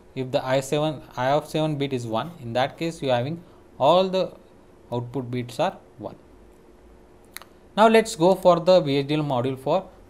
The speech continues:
this eight S two three encoder. Now while writing the V H D L module, first there are three parts. First part is a library declaration, so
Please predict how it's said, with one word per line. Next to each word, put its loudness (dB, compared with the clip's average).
this -2
eight -8
S -10
two -6
three 2
encoder. -10
Now 2
while 4
writing 2
the 0
V 2
H 0
D 2
L 2
module, 0
first 2
there 4
are 4
three 0
parts. 0
First 0
part 2
is -4
a 2
library 0
declaration, -4
so -6